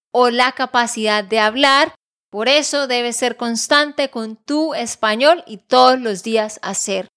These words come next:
algo pequeño. Y el último uso que ya lo hemos mencionado es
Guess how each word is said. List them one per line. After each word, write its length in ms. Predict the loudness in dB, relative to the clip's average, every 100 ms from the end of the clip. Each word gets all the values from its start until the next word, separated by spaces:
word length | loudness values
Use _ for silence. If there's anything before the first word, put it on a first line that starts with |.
| _ _ _ -2
algo 460 | 0 -2 -8 -16 _ _
pequeño. 520 | -6 -4 -6 -6 -12 _ _ _ _ _ _ _ _ -2
Y 320 | 4 4 2
el 220 | -2 2 4
último 460 | 4 2 2 4
uso 300 | 2 0 -2
que 160 | -2 -2
ya 180 | 2 2
lo 80 | 2
hemos 180 | -2
mencionado 680 | -6 -10 -8 -2 0 2 2
es 380 | 0 -2 -4